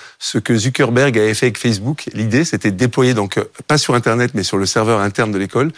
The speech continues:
Et l'idée, c'était de récupérer le trombinoscope de tous les élèves et toutes leurs informations. Et je m'étais dit, à l'époque de l'Internet, on rentrait un peu n'importe quoi. Et je m'étais dit, la seule manière de faire en sorte que les gens rentrent des bonnes informations,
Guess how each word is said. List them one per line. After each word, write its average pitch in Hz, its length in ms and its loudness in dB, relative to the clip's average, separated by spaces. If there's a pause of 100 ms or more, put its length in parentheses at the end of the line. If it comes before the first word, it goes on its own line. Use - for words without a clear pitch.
(240)
Et 95 60 -4
l'idée, 104 180 0
c'était - 220 -4
de 107 80 -2
récupérer 117 560 0 (280)
le 104 120 0
trombinoscope 147 720 2
de 120 100 -2
tous 117 160 -4
les 131 160 4
élèves 123 220 2
et 117 40 -2
toutes 135 180 -6
leurs 117 160 0
informations. 104 520 -4 (300)
Et 117 100 4
je 117 80 2
m'étais 151 240 4
dit, 127 240 2
à - 60 0
l'époque 120 440 0 (200)
de 107 100 0
l'Internet, 113 500 0 (280)
on 107 60 0
rentrait 131 280 2
un 160 80 4
peu 147 140 -2
n'importe 127 400 -2
quoi. 95 280 -2
Et 107 80 -6
je 107 60 -2
m'étais 120 220 0
dit, 156 180 0 (300)
la 117 100 2
seule 220 240 4
manière 185 400 4
de 135 80 2
faire 131 180 0
en 139 100 -2
sorte - 260 -4
que 127 80 0
les 127 120 2
gens 131 280 2
rentrent 139 500 0 (360)
des 101 100 -4
bonnes 127 300 2
informations, 110 560 -2